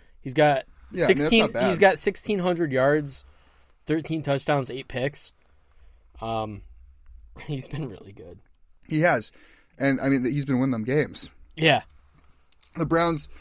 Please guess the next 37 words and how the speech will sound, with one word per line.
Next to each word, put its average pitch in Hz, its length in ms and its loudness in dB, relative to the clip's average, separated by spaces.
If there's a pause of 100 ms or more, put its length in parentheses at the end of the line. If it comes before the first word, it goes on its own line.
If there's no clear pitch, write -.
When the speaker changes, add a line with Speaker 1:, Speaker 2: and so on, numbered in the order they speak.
(460)
Speaker 2:
are 127 100 -6
officially 185 360 0
in 143 60 -2
the 113 60 -10
playoffs, 131 480 2
and, 120 240 -4
I 131 60 0
mean, 127 260 0 (120)
if 147 140 0
it 156 60 4
weren't 147 240 2
for 151 140 -2
being 147 180 4
in 135 60 2
the 123 80 0
same 135 200 0
division 123 300 -2
as 120 140 -6
the 110 80 -10
Baltimore 120 340 -4
Ravens, 117 400 0
who 113 100 -4
are 107 80 -4
the 113 200 -2 (840)
locked-in 165 420 2
number 131 240 2
one 135 160 2
seed 127 160 0
in 120 60 0
the 117 100 -4
A 113 120 -4
F 110 60 -10
C, 139 260 2 (880)
the, 113 180 -12
the 110 180 -8
Browns 127 480 -2
would 113 160 -8